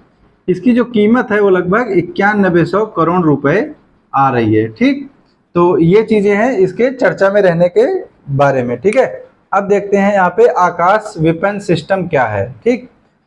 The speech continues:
तो आकाश वेपन सिस्टम जो है वो एसआर सैम है। एसआर सैम का मतलब होता है,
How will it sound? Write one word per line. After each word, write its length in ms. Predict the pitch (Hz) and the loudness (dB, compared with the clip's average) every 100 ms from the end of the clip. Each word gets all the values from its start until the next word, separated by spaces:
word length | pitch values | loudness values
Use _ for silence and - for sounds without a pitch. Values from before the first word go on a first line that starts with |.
| - | -4
तो 60 | 202 | -2
आकाश 520 | - 175 175 214 220 | 0 0 2 2 2
वेपन 220 | 214 208 | -2 -2
सिस्टम 400 | 185 180 175 160 | -2 -2 0 0
जो 140 | 151 143 | 2 2
है 120 | 143 | 2
वो 200 | 165 220 | 2 0
एसआर 420 | - 156 175 196 | 0 -2 0 -2
सैम 360 | - 165 156 147 | -2 -2 0 0
है। 180 | 180 175 | 0 -2
एसआर 260 | 185 196 | 0 -2
सैम 220 | 196 202 | 0 -2
का 60 | 202 | -2
मतलब 260 | 196 190 185 | -2 0 0
होता 300 | 185 185 185 | 0 -2 0
है, 260 | 233 349 | -2 -6